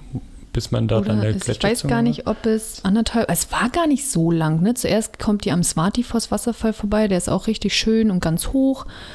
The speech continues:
Speaker 2: Ähm, wunderschöne Aussicht und dann ging's querfeldein bis zur Aussichtspunkt. Also vermutlich sind's nur anderthalb Stunden.
Speaker 1: Ja, hätte ich jetzt auch gesagt.
Speaker 2: Entspannt. Das
Speaker 1: Vielleicht
Speaker 2: war auch nicht
Speaker 1: zwei.
Speaker 2: anstrengend.
Speaker 1: Ähm, auch die Wege sind auch schön ausgebaut und so weiter, also kann man problemlos gehen.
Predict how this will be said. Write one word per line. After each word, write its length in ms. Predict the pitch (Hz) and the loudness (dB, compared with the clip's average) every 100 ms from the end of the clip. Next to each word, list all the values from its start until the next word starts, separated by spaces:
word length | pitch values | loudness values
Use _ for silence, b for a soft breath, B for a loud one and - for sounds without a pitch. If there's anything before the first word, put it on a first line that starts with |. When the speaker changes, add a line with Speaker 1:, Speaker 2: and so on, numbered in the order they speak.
| B B | B B
Speaker 2:
Ähm, 840 | 214 202 202 196 196 190 - - 180 | 2 4 4 4 4 2 -2 -2 2
wunderschöne 520 | 214 233 214 196 - | 4 4 4 2 2
Aussicht 360 | 160 220 269 220 | 2 2 2 2
und 160 | 175 | 2
dann 160 | 160 220 | 2 4
ging's 260 | 254 240 | 4 2
querfeldein 760 | - 214 214 - 214 - 190 190 | 0 0 0 0 -2 2 2 2
bis 180 | 180 - | 2 -2
zur 140 | - | -2
Aussichtspunkt. 600 | - 170 - 165 - 165 | 0 0 -2 -4 -2 0
Also 220 | 156 160 165 | 2 0 0
vermutlich 840 | - 175 175 262 302 247 240 - | 0 4 6 4 2 2 2 2
sind's 240 | 196 180 185 | 0 0 0
nur 100 | - | 0
anderthalb 380 | 160 - - | -2 -2 -4
Stunden. 320 | - - 170 170 117 | -4 0 0 0 0
Speaker 1:
Ja, 120 | 95 | 2
hätte 180 | 95 - | 2 0
ich 80 | |
jetzt 160 | 113 - | -6 0
auch 120 | 101 | 0
gesagt. 220 | 87 110 | 2 0
Speaker 2:
Entspannt. 240 | 110 160 160 | -2 -2 0
Das 140 | 110 | 0
Speaker 1:
Vielleicht 40 | 226 | 2
Speaker 2:
war 60 | |
auch 100 | 220 | 2
nicht 120 | - 190 | 2 0
Speaker 1:
zwei. 40 | |
Speaker 2:
anstrengend. 520 | 165 165 - - 170 165 B B B B B | 0 -2 -2 -2 -2 -2 B B B B B
Speaker 1:
Ähm, 180 | 131 120 | 0 2
auch 200 | 113 131 | 2 2
die 160 | - 117 | 0 2
Wege 200 | 135 147 | 4 4
sind 220 | - 127 | 4 2
auch 180 | 123 113 | 2 0
schön 240 | - 123 | 0 0
ausgebaut 540 | 113 113 120 110 110 110 | 0 0 0 2 2 2
und 100 | 107 | 0
so 100 | 110 | 2
weiter, 300 | 104 107 110 | 2 2 0
also 180 | 98 101 | 2 -2
kann 160 | - 104 | 0 0
man 220 | 101 101 | 2 0
problemlos 680 | - 104 107 101 101 98 | -2 -2 0 2 0 -2
gehen. 460 | - 107 110 113 - | -2 2 2 0 -4